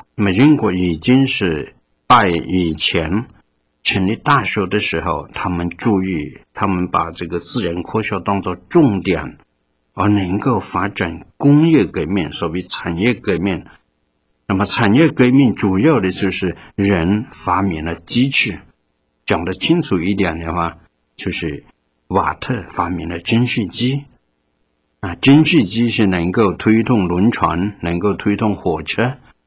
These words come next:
这个火车不要码头，它会走；轮船不要划桨，它也会动。那为什么？因为它有，有这个引擎，啊，有，有这个蒸汽机，那把水，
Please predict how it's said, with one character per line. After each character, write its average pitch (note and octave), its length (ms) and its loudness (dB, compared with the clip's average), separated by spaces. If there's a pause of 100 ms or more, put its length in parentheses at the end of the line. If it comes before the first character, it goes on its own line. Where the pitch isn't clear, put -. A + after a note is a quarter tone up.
(260)
这 G#2 140 0
个 F#2 120 0
火 F2 220 -2
车 G#2+ 180 -2
不 G#2 140 -2
要 A2 140 2
码 E2+ 220 -2
头， F#2+ 220 -4
它 G2 160 -2
会 F#2+ 160 -4
走； D#2+ 200 -8 (380)
轮 F#2+ 200 0
船 E2+ 220 -2
不 F2+ 60 -2
要 G2 120 2
划 F2 320 -4
桨， F#2 260 -4
它 G2 140 -4
也 A2+ 100 0
会 F2 180 -4
动。 - 280 -4 (720)
那 E2 160 -6
为 G#2+ 180 2
什 F#2 140 -4
么？ D2 160 -6
因 D#2 160 -6
为 D#2 140 -2
它 F#2 320 -4
有， D2 300 -8 (440)
有 D#2+ 280 -8
这 F2 140 -4
个 E2 160 -4
引 E2 320 -4
擎， D#2+ 460 -6 (800)
啊， F2+ 120 -4
有， F2 240 0
有 F2 300 -2
这 G2 180 -2
个 E2+ 220 -4
蒸 A#2+ 280 2
汽 A2 300 0
机， A2+ 380 0 (800)
那 F2+ 140 -4
把 F2 280 0
水， D#2 580 -2